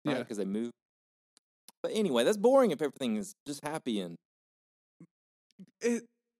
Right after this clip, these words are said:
Speaker 2: it's so good. It is so good. It
Speaker 1: Okay.
Speaker 2: is a great movie.
Speaker 1: All right. <laughs>
Speaker 2: More than just the beginning of it. What makes
Speaker 1: Okay.
Speaker 2: you love it?
Speaker 1: What?
Speaker 2: Uh, uh, never mind. We'll get it to it whenever we get to yours, 'cause that's my number five, so it's higher up on the list for you.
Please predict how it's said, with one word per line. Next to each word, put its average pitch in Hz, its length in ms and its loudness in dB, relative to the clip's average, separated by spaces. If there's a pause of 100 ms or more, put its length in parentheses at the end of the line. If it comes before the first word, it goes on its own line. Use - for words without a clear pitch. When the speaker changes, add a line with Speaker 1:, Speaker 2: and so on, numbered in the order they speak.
(260)
Speaker 2:
it's 208 160 2
so 175 280 2
good. 123 380 -8
It 202 140 2
is 190 220 4
so 165 300 2
good. 127 220 2
It - 20 -4
Speaker 1:
Okay. 185 120 0
Speaker 2:
is 170 140 2
a 151 100 2
great 147 380 -2
movie. 123 480 -2
Speaker 1:
All 110 260 -2
right. 82 320 -10 (680)
<laughs> 135 120 -6
Speaker 2:
More 190 440 2
than 170 140 0
just 143 160 -4
the 147 60 -12
beginning 120 320 -6
of 78 140 -12
it. 71 100 -12 (180)
What 185 120 0
makes 180 160 0
Speaker 1:
Okay. 160 80 -2
Speaker 2:
you 139 60 -2
love 123 120 -6
it? 95 140 -10 (420)
Speaker 1:
What? 87 200 -2 (160)
Speaker 2:
Uh, 151 60 -2
uh, 135 280 0
never 147 160 -2
mind. 120 160 -4
We'll 135 100 -2
get 135 100 0
it 120 140 -8
to 120 200 -4
it 98 80 -6
whenever 123 260 -8
we 123 140 -8
get 117 200 -10
to 127 100 -8
yours, 113 280 -8
'cause 123 140 -6
that's 120 200 -6
my 113 100 -6
number 113 200 -10
five, - 320 -12
so - 60 -6
it's - 100 -12
higher 117 180 -8
up - 120 -12
on 110 80 -12
the 107 80 -14
list - 220 -14
for - 100 -14
you. - 180 -12